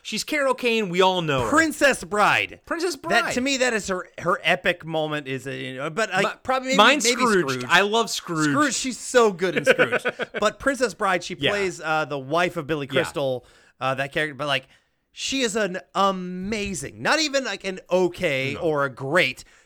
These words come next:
Speaker 2: she is an amazing comedic
Speaker 1: Yeah,
Speaker 2: actress.
Speaker 1: she, she's, she's a fucking genius. Were you ever a Taxi fan, girl? Or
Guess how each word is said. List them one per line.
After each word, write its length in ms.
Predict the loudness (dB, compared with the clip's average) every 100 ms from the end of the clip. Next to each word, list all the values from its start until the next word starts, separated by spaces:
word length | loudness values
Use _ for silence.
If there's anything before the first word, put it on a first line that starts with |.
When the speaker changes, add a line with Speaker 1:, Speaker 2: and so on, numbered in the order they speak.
| -12
Speaker 2:
she 200 | -6 -4
is 140 | -4
an 120 | -4
amazing 760 | -4 -4 -4 0 2 0 -4 -8
comedic 440 | -10 -8 -8 -8 -6
Speaker 1:
Yeah, 100 | -8
Speaker 2:
actress. 280 | -8 -14
Speaker 1:
she, 220 | -10 -8 -6
she's, 440 | -6 -6 -6 -8
she's 200 | -6 -4
a 60 | -4
fucking 400 | -4 -6 -8 -10
genius. 500 | -10 -10 -10 -12 -14
Were 360 | -10 -2 -2 -2
you 440 | -4 -4 -4 -4 -4
ever 380 | -2 0 0 0
a 80 |
Taxi 400 | -4 -8 -8 -12
fan, 280 | -12 -10 -8
girl? 180 | -6 -2
Or 140 | -2